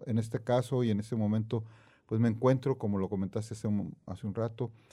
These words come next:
yo, yo inicié en Tijuana Arte en el dos mil cinco y, y lo produje por doce ediciones hasta el dos mil dieciséis. Y, este, eh, pues, fue un festival que iniciamos, que nadie creía en, en este tipo de actividades,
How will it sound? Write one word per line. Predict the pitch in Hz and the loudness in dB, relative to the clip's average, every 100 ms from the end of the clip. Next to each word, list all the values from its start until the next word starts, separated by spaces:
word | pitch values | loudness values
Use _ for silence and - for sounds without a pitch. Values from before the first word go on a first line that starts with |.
| - _ | -20 _
yo, | - 107 107 | 6 8 8
yo | 98 110 | 6 6
inicié | 110 110 117 | 6 4 4
en | 110 | 4
Tijuana | 110 104 107 | 2 2 2
Arte | 110 120 | 4 4
en | 113 | 4
el | 95 | 4
dos | 95 | 4
mil | 113 | 2
cinco | 113 135 131 131 113 - - - _ | 4 4 6 4 0 -4 -20 -20 _
y, | - 107 | 2 4
y | 95 101 | 6 4
lo | 98 | 2
produje | - - 101 107 117 | -2 -2 2 2 0
por | 110 104 | 2 6
doce | 110 113 127 | 8 8 6
ediciones | 110 101 - 113 | 6 4 2 0
hasta | 113 110 107 | 0 -2 -2
el | 92 | 0
dos | 92 | 2
mil | 104 | 2
dieciséis. | 101 101 101 123 117 110 - - - - _ | 2 -2 -2 2 2 0 -14 -20 -20 -20 _
Y, | - 107 | 0 4
este, | 98 - - 98 92 90 - | 4 2 2 4 4 0 -2
eh, | 98 95 87 | 0 0 -2
pues, | - 92 | -4 -2
fue | 110 | 0
un | |
festival | 107 117 110 107 | 2 2 6 4
que | 110 | 6
iniciamos, | 110 101 117 113 120 101 - | 4 4 4 4 4 0 -6
que | - | -4
nadie | 95 104 107 | 0 0 0
creía | 101 98 104 95 | 0 2 2 2
en, | 90 104 | -2 -4
en | 98 | -6
este | 95 - | -8 -8
tipo | - 110 104 | -10 -4 -2
de | 98 | -2
actividades, | - 110 107 113 127 117 113 | -2 0 4 4 4 2 -2